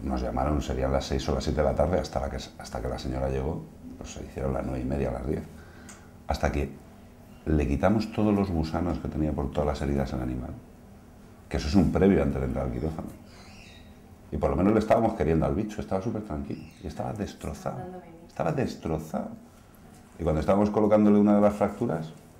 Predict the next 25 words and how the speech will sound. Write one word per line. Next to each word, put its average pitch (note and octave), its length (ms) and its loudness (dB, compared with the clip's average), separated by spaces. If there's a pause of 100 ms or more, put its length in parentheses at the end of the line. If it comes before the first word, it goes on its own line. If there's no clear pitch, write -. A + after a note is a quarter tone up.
(140)
le D2 80 -2
dio D#2+ 140 0
una D#2+ 120 0
parada F2 200 2
cardiorrespiratoria F2+ 800 0
y - 20 -6
se A2 60 -4
murió. G2 220 0 (520)
Y E2 80 0
dices, D#2+ 220 -2
"Pues C#2+ 160 -2
mira C#2+ 200 2
qué C2 60 -4
mierda". B1+ 280 -6 (140)
Y D2+ 120 0
llorando C#2 400 -2
todos C#2 220 -4
como D2+ 180 2
gilipollas, C#2+ 720 -2
seis D2 300 0
en C2+ 140 -2
el B1+ 200 -4 (240)
quirófano. C#2 380 -4 (1700)
Y D#2 80 0
bueno, C#2+ 220 2